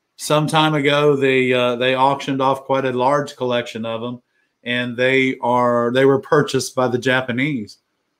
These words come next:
Good for them, because they've got some beautiful windows, uh, over in Japan now that are, and came from our country.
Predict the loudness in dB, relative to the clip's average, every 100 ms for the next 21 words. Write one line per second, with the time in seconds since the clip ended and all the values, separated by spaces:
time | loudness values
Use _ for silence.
0 | _ _ -2 0 0 0 0 -2 -6 -4
1 | 0 2 2 2 2 -2 -2 0 0 0
2 | -2 -2 0 -2 -2 -10 _ _ _ _
3 | _ -18 -16 -10 -4 -2 -2 -4 -4 -8
4 | -10 -2 0 0 -2 -8 -8 -6 -6 -8
5 | _ -14 -14 -16 -20 _ -16 -4 0 0
6 | 0 0 0 0 -4 -6 -8 -14